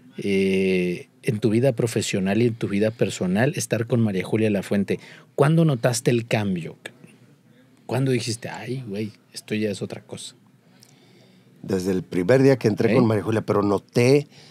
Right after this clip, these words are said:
Speaker 2: el impacto que tuvo en mi, en mi conducción, en mi carrera, en mi manera de dar las noticias,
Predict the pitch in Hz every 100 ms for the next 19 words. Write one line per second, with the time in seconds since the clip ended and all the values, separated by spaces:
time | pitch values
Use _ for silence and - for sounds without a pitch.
0 | - - - _ - 107 107 110 - -
1 | 135 - 151 - 123 120 123 139 135 127
2 | 113 98 - - 104 101 101 92 - -
3 | 98 92 87 - - 82 - 101 117 107
4 | 92 82 78 76 - - 90 98 104 101
5 | 98 95 92 87 80 - - - - -
6 | _ 80 92 95 98 113 107 92 98 110
7 | 110 95 98 90 120 120 -